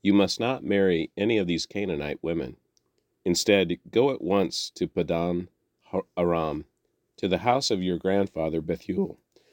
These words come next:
<clears throat> and marry one of your uncle Laban's daughters. May God Almighty bless you and give you many children, and may your descendants multiply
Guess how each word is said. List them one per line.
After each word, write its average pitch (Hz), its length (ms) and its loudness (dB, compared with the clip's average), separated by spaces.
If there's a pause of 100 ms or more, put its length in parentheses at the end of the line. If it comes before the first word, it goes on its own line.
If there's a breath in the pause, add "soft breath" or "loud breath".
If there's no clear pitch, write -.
<clears throat> - 340 -12
and 135 960 4 (240)
marry 101 440 4
one 92 240 0
of 92 100 -6
your 82 320 0
uncle 82 460 -4 (360)
Laban's 82 480 2
daughters. 85 540 -6 (1400)
May 101 120 6
God 117 340 4
Almighty 101 480 2
bless 98 400 -2
you - 240 -10 (360)
and 82 160 -2
give 82 160 2
you 80 120 2
many 110 320 4
children, 110 480 -8 (1080)
and 98 160 6
may 98 120 6
your 92 180 4
descendants 92 640 -2
multiply 82 800 -2